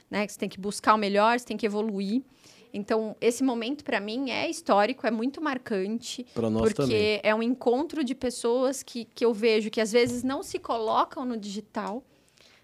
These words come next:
Speaker 1: né? E hoje conseguem mostrar pra mais gente do que dentro do mercado ou das empresas que vocês estão atuando, né?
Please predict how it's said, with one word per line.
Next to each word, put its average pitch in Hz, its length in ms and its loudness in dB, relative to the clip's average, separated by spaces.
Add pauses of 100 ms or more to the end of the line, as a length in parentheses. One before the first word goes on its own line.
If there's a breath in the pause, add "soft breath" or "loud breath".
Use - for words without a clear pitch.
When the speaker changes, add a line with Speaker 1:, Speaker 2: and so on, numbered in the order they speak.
Speaker 1:
né? 196 220 -4 (200 soft breath)
E 214 140 -2
hoje 220 240 0
conseguem 247 460 -4
mostrar 233 340 -2
pra 233 160 -2
mais 294 300 0
gente 277 260 -8
do 240 100 -10
que 247 140 -12
dentro 240 460 -4
do 240 100 -6
mercado 226 440 -6
ou 208 40 -4
das 208 240 -2
empresas 240 480 -2
que - 80 -16
vocês 240 300 -4
estão 214 200 -4
atuando, 214 800 0 (300 loud breath)
né? 202 260 -2